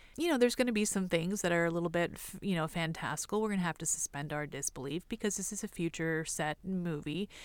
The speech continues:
but it works. Like, it, I feel like you're down on this because,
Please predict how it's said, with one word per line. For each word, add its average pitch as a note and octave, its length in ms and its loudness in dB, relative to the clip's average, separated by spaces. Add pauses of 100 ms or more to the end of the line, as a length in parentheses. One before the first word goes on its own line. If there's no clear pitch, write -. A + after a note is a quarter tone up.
(220)
but G3+ 300 6
it - 160 4 (160)
works. - 680 2
Like, E3 220 0
it, E3 220 0 (400)
I G3+ 80 6
feel A#3+ 160 8
like A3+ 180 4
you're F3 140 4
down F3 280 4
on E3 140 4
this D3 220 -2
because, D#3 560 -2